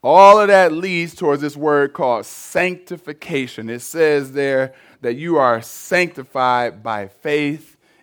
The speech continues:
in me. Sanctified just simply means set apart, dedicated to God.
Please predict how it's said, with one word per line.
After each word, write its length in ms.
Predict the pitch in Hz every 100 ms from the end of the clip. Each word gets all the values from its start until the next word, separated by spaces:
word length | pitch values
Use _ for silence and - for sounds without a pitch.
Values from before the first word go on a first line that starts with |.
| _
in 540 | 135 139 131 131 123 120 _ _ _
me. 440 | 104 120 107 90 - _ _ _
Sanctified 1000 | - - 185 190 139 - 135 131 127 127 117
just 240 | 123 -
simply 320 | 175 160 170
means 580 | 147 135 117 110 104 - _ _
set 580 | _ - - - 190 175
apart, 600 | 175 - 127 113 117 _ _ 107
dedicated 560 | 110 139 135 143 127 117
to 60 | 113
God. 400 | 107 85 76